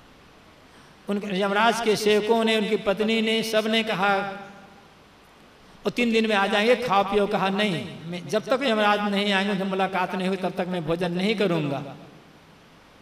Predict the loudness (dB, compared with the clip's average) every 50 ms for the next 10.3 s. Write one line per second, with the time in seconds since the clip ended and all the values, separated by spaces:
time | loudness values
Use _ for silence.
0 | -20 -20 -20 -20 -20 -20 -20 -20 -20 -20 -20 -20 -20 -20 -20 -20 -20 -20 -20 -8
1 | -2 2 2 4 4 4 4 4 2 2 0 -2 -2 0 0 0 0 0 0 0
2 | 0 0 0 -2 -4 -6 -8 -10 -14 -16 -18 -20 -20 -20 -20 -20 -20 -20 -20 -20
3 | -20 -20 -20 -20 -20 -20 -18 -14 -4 0 2 2 2 0 -4 -8 -10 -14 -16 -20
4 | -20 -20 -20 -20 -20 -20 -12 -4 -2 0 2 2 2 2 2 2 2 2 2 4
5 | 4 4 2 2 0 0 -2 -2 -2 -2 -4 -2 -2 -2 0 0 0 0 0 0
6 | -2 -2 -2 -2 -2 0 0 0 0 -2 -2 -2 -2 -2 -2 0 0 0 0 0
7 | -4 -6 -8 -10 -14 -16 -18 -20 -20 -20 -20 -20 -8 -4 -4 -2 0 0 0 2
8 | 2 2 2 2 2 4 4 4 2 2 -2 -6 -8 -12 -14 -16 -18 -20 -20 -20
9 | -20 -20 -20 -20 -20 -20 -20 -20 -20 -20 -20 -20 -20 -20 -20 -8 -2 0 2 2
10 | 2 0 -2 -4 -6